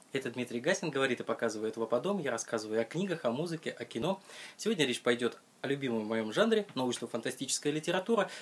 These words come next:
Я, может быть, недостаточно её хорошо знаю, зато довольно много в детстве перечитал. И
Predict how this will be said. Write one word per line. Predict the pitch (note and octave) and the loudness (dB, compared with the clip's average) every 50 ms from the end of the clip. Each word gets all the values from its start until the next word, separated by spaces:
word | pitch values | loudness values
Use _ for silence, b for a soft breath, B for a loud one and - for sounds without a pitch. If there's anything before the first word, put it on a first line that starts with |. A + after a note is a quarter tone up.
| B B | B B
Я, | F#3 G3 | 2 2
может | F#3 E3+ D#3 C#3+ | 4 2 2 0
быть, | C3 B2+ - | -2 -2 0
недостаточно | D3+ D3+ E3 D#3+ - F3+ E3 D3 - - D#3 | 2 4 4 4 4 2 2 2 2 2 2
её | D3+ D3 | 0 2
хорошо | - D#3+ E3 E3+ - - F#3+ | 2 2 0 2 2 0 0
знаю, | D#3+ G3+ A3+ A#3+ G3 D3+ | 2 4 4 4 6 6
зато | D3 D3+ - A3+ A3 B B B | 4 6 6 6 4 B B B
довольно | - D3 D#3+ D#3 D3 D3 | 6 6 6 8 6 4
много | C#3 D3+ F#3+ G3+ D#3+ C3 | 4 4 4 6 6 4
в | A#2+ A#2 | 4 4
детстве | D3 D#3 D3+ - - C3+ | 2 0 2 0 -2 -2
перечитал. | - C3+ C#3 C#3 - - - - - A#2 G#2+ - B B B B B B B - | -2 -2 -2 0 -2 -2 -4 -2 0 0 0 0 B B B B B B B -6
И | - G3 A3 - | -4 -2 -2 -2